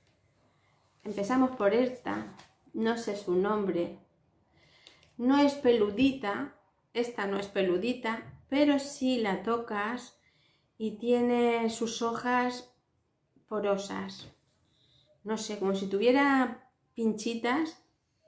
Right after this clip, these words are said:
una cosa así. Si alguien sabe su nombre y me lo dices, yo estaría encantada. Es una planta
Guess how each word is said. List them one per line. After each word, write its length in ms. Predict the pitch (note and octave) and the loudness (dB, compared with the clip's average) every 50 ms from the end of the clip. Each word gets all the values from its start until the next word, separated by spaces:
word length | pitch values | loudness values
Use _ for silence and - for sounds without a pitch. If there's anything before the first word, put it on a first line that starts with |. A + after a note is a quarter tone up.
| _ _ _ _ _ _ - | _ _ _ _ _ _ -12
una 200 | G#3+ G#3 F#3+ G3 | -10 -8 -8 -6
cosa 280 | - F#3 F#3 - F3 | -8 -8 -8 -8 -10
así. 360 | D3+ - - - - - C#3 - _ _ _ _ _ _ _ _ _ _ _ _ _ _ _ _ _ _ _ _ _ _ _ _ _ _ _ _ _ _ _ _ _ _ _ _ _ _ _ _ _ _ | -12 -12 -14 -14 -16 -16 -16 -18 _ _ _ _ _ _ _ _ _ _ _ _ _ _ _ _ _ _ _ _ _ _ _ _ _ _ _ _ _ _ _ _ _ _ _ _ _ _ _ _ _ _
Si 260 | - - - G#3 G3 | -20 -12 -6 -2 -2
alguien 420 | G3+ G#3+ G#3+ A3 A3 G#3+ G#3+ G#3 | 0 0 2 2 2 2 2 0
sabe 300 | G#3 - G3 G3+ G3+ G3+ | 0 0 2 2 2 2
su 200 | G3 - G3+ G3+ | 0 0 0 0
nombre 800 | G3+ G3+ G3+ G3+ G3+ G3 G3 G3 G3 G3 G3 F#3+ F#3+ F#3+ - - - _ _ _ _ _ _ _ _ _ _ _ _ _ _ _ _ _ _ _ _ _ _ _ _ _ _ _ _ _ _ _ | 2 2 0 0 0 0 2 2 2 2 2 0 -2 -6 -10 -16 -20 _ _ _ _ _ _ _ _ _ _ _ _ _ _ _ _ _ _ _ _ _ _ _ _ _ _ _ _ _ _ _
y 100 | G#3+ G#3 | -8 -4
me 140 | G3+ G3 F#3+ | -2 0 2
lo 140 | F#3+ G3 G3 | 2 4 4
dices, 680 | G3+ A3 A#3+ A#3 - C4+ C#4+ D4 D4 - - - - | 4 4 2 0 -2 -2 0 0 0 -2 -6 -10 -8
yo 120 | G#3 G3+ | -4 -4
estaría 720 | G3 G3 - F#3 F#3 F#3 G#3 A3+ B3 B3+ C4 C#4+ - - - | -4 -4 -4 -4 -2 -2 0 0 0 0 0 -2 -4 -8 -10
encantada. 1080 | - A#3 C4+ C#4+ D4 C#4+ D4 - A#3+ G3+ F#3 F3+ F#3 - - - - - - - - _ _ _ _ _ _ _ _ _ _ _ _ _ _ _ _ _ _ _ _ _ _ _ _ _ _ - - _ _ - - _ _ _ _ _ _ _ _ _ _ _ _ _ | -4 -2 0 2 2 2 0 -2 -2 -2 -2 -2 -4 -6 -8 -10 -10 -12 -16 -20 -20 _ _ _ _ _ _ _ _ _ _ _ _ _ _ _ _ _ _ _ _ _ _ _ _ _ _ -20 -20 _ _ -20 -20 _ _ _ _ _ _ _ _ _ _ _ _ _
Es 180 | G#3+ G#3+ - A#3 | -10 -8 -4 -2
una 240 | A3 A3 G3+ G3+ - | -2 0 0 -2 -2
planta 640 | G3+ G3+ G3+ G3+ G3 G3 G#3+ F#3+ F#3+ F#3 - - - | -2 0 0 0 -2 -2 -2 -2 -2 -4 -6 -12 -18